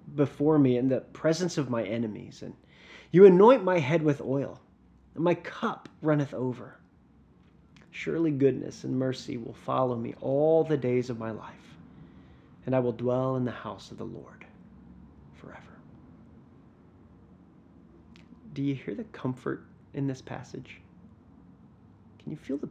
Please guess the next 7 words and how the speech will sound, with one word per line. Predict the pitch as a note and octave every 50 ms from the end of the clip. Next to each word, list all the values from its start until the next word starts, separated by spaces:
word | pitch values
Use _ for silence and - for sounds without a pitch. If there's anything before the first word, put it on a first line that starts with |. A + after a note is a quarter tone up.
| - -
peace | - - - C3 C#3 D#3+ - - - - - - - - - - - - - - - - - - - - - -
of | C#3 C#3
those | C3 C3+ C3 C3 -
words? | B2+ A#2+ A#2 B2+ C3+ - - - - - _ _ _ _ _ _ _ - _ _ _ _ _ - _ _ _ - - - _ -
Can | E3
you | F3
see, | F3 - - C4 C#4 D4